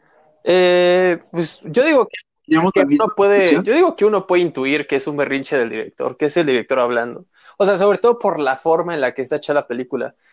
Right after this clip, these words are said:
Speaker 1: que, que hay jazz de fondo, que está todo en blanco y negro, que... o sea, to-, todo eso también te sugiere qué tipo de persona es el,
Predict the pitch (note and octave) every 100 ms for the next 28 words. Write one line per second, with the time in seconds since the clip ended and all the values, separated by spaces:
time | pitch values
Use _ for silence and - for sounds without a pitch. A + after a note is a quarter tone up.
0 | _ _ _ D3 C3+ B2+ B2+ B2 A#2+ -
1 | _ _ _ _ _ - C3 B2 B2 A#2+
2 | A#2+ A#2 B2+ D3 D3+ C3 C3+ C#3+ C3 B2
3 | C#3 D#3 D#3 D3 D3 D3 A#2+ - C3 C3
4 | C3 C3 B2+ B2 C#3 D3+ C3+ C3+ - A#2
5 | A2+ A2+ _ _ _ _ _ _ _ _
6 | _ _ - E3+ E3+ G#3+ - B3 E4 C#4+
7 | A#3+ B3+ A#3+ - _ D#3 D#3+ D#3+ F#3+ F3+
8 | C3 D3+ D#3+ E3 D3+ _ _ _ _ _
9 | _ G3 F#3+ F#3 D#3+ A#2+ A#2+ - C#3 C#3
10 | C3+ B2+ C3+